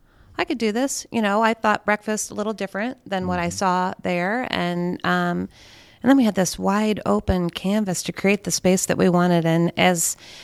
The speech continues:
Speaker 1: you know, it has become a beautiful space there.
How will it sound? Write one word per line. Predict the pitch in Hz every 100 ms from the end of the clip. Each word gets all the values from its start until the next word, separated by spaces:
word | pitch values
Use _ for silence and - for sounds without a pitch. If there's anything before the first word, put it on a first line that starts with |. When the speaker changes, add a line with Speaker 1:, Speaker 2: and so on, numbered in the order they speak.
| - _
Speaker 1:
you | - 170 190 196
know, | 180 165 175 185
it | 190 190
has | 202 220
become | 247 - 214
a | 160
beautiful | 170 240 262 190
space | 165 - 156 147 147 - -
there. | 170 151 151 147